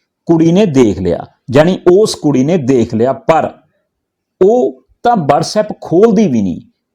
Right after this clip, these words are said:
ਉਸ ਮੈਸੇਜ ਨੂੰ ਸੀਨ ਵੀ ਨਹੀਂ ਕਰਦੀ, ਫਿਰ ਵੀ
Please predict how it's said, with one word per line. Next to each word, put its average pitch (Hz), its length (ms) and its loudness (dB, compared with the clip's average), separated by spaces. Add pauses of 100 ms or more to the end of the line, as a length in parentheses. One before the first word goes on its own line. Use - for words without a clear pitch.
ਉਸ 233 340 2
ਮੈਸੇਜ 180 440 0
ਨੂੰ 220 160 0
ਸੀਨ 196 400 0
ਵੀ 185 120 2
ਨਹੀਂ 117 120 0
ਕਰਦੀ, 120 360 -2
ਫਿਰ 233 440 0
ਵੀ 254 200 0